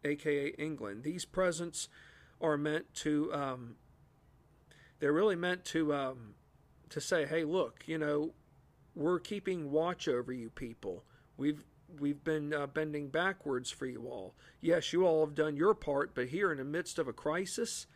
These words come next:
you need to cut this stuff out. You need to stop all this, um, this, um,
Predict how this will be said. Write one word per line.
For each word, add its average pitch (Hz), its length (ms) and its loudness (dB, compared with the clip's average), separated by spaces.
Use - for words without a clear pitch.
you 165 140 -4
need 226 220 -2
to 190 60 2
cut 226 340 0
this - 140 2
stuff - 440 -2
out. 104 420 -8
You 147 100 -2
need 190 200 -2
to 156 40 -6
stop 185 420 0
all 160 220 4
this, 151 380 2
um, 131 360 -2
this, 160 320 0
um, 135 420 0